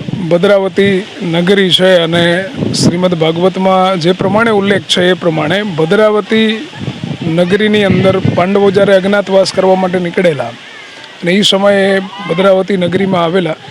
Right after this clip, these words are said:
અને એમનો જે નિત્ય નિયમ હતો કે નિત્ય ભગવાન મહાદેવજીની પૂજા કરવી, તો અહીંયા આ સ્વયંભૂ નાળમાંથી ઉત્પન્ન થયેલા ભગવાન નાળેશ્વર મહાદેવ છે. પાણીનો એક વહેતી નાળ હતી ને એમાંથી ભગવાનનો પ્રાદુર્ભાવ થયો અને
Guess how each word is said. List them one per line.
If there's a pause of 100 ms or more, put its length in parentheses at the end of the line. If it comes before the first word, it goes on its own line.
(280)
અને
એમનો
જે
નિત્ય
નિયમ
હતો
કે
નિત્ય
ભગવાન
મહાદેવજીની
પૂજા
કરવી, (520)
તો
અહીંયા
આ
સ્વયંભૂ (360)
નાળમાંથી
ઉત્પન્ન
થયેલા
ભગવાન
નાળેશ્વર
મહાદેવ
છે.
પાણીનો
એક (320)
વહેતી
નાળ
હતી
ને
એમાંથી
ભગવાનનો
પ્રાદુર્ભાવ
થયો (680)
અને